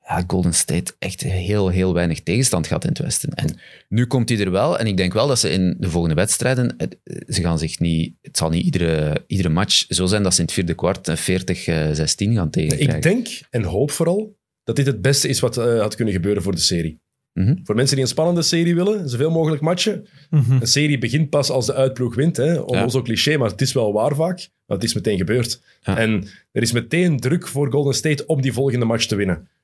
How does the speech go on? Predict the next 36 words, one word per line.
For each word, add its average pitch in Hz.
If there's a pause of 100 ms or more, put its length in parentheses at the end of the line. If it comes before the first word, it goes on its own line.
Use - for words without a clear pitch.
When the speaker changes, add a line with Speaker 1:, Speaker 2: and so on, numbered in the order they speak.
(140)
Speaker 2:
Met 104
twee 147
nul 165 (500)
naar 110
huis 120
gaan. 185
Eh, 147
met 135
twee 175
nul, 175
nee, 160
naar, 123 (120)
naar, 113
Speaker 1:
Naar 101
Boston 110
gaan. 139
Speaker 2:
naar 135
Boston 160
gaan. 170
Het 185 (440)
is -
nog 120
niet 165
vaak 151
gebeurd 139
dat 143
een 120
twee 131
nul 139
achterstand 135
Speaker 1:
Nee. 95 (580)
Speaker 2:
opgehaald 143
wordt 143
als 143
je 131
daarna 120